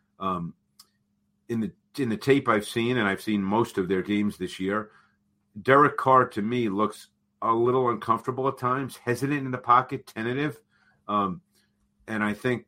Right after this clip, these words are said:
uh, you know, I don't, only he could tell you why. Uh, so, I, you know, I don't know the reason for that, but I think he's been tentative and hesitant in the pocket, and their pass game does not have the rhythm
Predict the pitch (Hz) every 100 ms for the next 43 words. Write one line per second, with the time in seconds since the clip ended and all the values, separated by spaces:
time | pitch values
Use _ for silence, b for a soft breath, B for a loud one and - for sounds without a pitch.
0 | - _ - 92 - 113 107 120 113 107
1 | - 127 120 110 127 107 - 113 104 95
2 | 104 110 147 - _ _ _ 101 101 95
3 | 107 101 95 107 - 117 104 117 113 107
4 | 110 104 101 113 113 120 127 131 131 135
5 | 101 98 98 110 107 110 104 101 98 -
6 | 113 113 113 104 107 107 104 - 113 104
7 | 95 - 104 110 123 - b b 104 101
8 | 95 117 113 - 117 113 107 b b 98
9 | 101 113 107 95 98 95 110 110 98